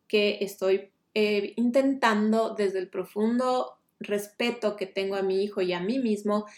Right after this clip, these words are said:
de cómo las cosas se van dando, y respeto el proceso y las etapas de desarrollo de mi hijo, y respeto y valoro su personalidad y respeto su esencia.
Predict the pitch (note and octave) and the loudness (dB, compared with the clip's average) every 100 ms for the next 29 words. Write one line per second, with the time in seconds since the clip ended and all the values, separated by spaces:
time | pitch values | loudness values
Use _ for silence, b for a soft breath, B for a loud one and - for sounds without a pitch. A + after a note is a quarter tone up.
0 | B - G#3+ G#3+ G#3 G#3+ G#3+ G#3 - F#3+ | B 2 4 4 2 4 2 0 -2 -2
1 | F#3+ G3 - - - G#3 F#3+ F#3+ F#3+ F#3 | 0 0 -2 -2 -4 -2 2 2 2 2
2 | F3 F3+ F3+ F3+ - F#3+ - G3+ G3+ G3+ | 2 2 0 0 0 -2 -4 -2 -2 -4
3 | G3 F3+ F3 G#3+ A3+ B3+ A3+ G3+ F3+ - | -4 -4 -2 -2 -2 -2 0 0 -2 -4
4 | G#3 G#3 G#3 G#3 G3 F3 - E3+ F3+ F#3 | -2 0 0 -2 -4 -6 -8 -6 -4 0
5 | F#3+ F#3 F3 E3+ E3+ - F#3 B B B | 0 -2 -6 -8 -10 -4 -6 B B B
6 | A3+ G3 G3+ - - G#3+ G#3+ A#3 A#3 - | 0 2 0 -2 2 2 2 -2 -2 -4
7 | - _ A3 G#3+ G#3 G#3+ G3+ G3+ G3+ G3 | -10 _ -2 0 2 2 2 0 0 -2
8 | G3 A#3+ G#3 G3+ F#3+ G3 F3+ F3 E3 D#3+ | -4 -6 -2 -2 -2 -4 -6 -8 -8 -8
9 | F#3 G#3 A3 - _ b b b - A3+ | -2 -2 -4 -14 _ b b b -4 0
10 | A#3 A#3+ - G#3 G3 G3 - G#3 G#3 G#3+ | 0 -2 -2 -2 0 -2 -2 -2 0 -2
11 | G#3+ - E3+ - - - - - - | -4 -6 -8 -6 -6 -6 -8 -14 -18